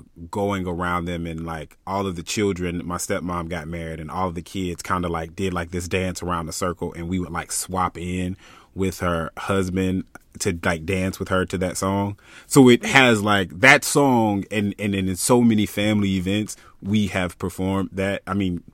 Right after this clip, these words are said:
I say performed, Lord. We've actually danced to that song, and it's been the song that comes in and you see all of the ladies that tell you, the older ladies that say, like, "I'm not dancing," but when that song comes on, they get up and will dance and kinda do the little thing.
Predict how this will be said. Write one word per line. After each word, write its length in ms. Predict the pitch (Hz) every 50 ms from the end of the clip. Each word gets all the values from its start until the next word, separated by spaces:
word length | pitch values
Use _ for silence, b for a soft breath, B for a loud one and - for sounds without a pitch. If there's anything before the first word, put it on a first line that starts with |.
| - -
I 80 | - 92
say 120 | - 80
performed, 480 | 76 - 80 - - 73 - - - 73
Lord. 320 | 80 78 71 - - B B B B B B B
We've 180 | 143 147 170
actually 300 | 151 139 - - 139 123
danced 400 | 98 98 123 127 131 131 123 -
to 80 | - 127
that 200 | 123 123 117 -
song, 260 | - 131 131 127 117
and 80 | 110 107
it's 120 | 110 98
been 180 | 101 101 113 107
the 80 | 104 -
song 260 | - 113 107 107 101
that 180 | 92 - -
comes 280 | - - 113 113 110 104
in 200 | 104 107 104 101
and 100 | 95 92
you 140 | 90 101 104
see 320 | - - 113 104 104 101 -
all 380 | - 101 107 110 113 113 107 107
of 240 | 110 107 101 98 - B B B B B B B B B
the 100 | 92 113
ladies 400 | 104 107 110 110 113 107 107 95
that 160 | 92 98 82 -
tell 260 | - 110 110 107 107
you, 160 | 98 98 95
the 100 | 85 92
older 280 | - 101 113 113 110 104
ladies 380 | 101 101 101 98 98 95 92
that 140 | 90 95 90
say, 180 | - - 98 92
like, 180 | 90 87 82 -
"I'm 180 | 90 92 98
not 220 | 95 98 95 82 87
dancing," 420 | 95 95 98 101 101 - - 98
but 120 | 92 90
when 140 | 85 92 95
that 180 | 95 95 92 -
song 260 | - 104 98 95 90
comes 260 | - 107 104 98 92
on, 180 | 101 98 98 92
they 100 | 85 87
get 280 | 82 82 92 101 92
up 200 | 98 95 90 - -
and 180 | 92 95 92
will 160 | 87 92 92 90
dance 640 | 82 87 90 92 98 98 98 98 101 98 95 - B B B B B
and 100 | 95 92
kinda 280 | - 104 101 98 92
do 140 | 90 92 104
the 40 | 98
little 200 | 95 92 95 95
thing. 280 | 90 - 98 104 104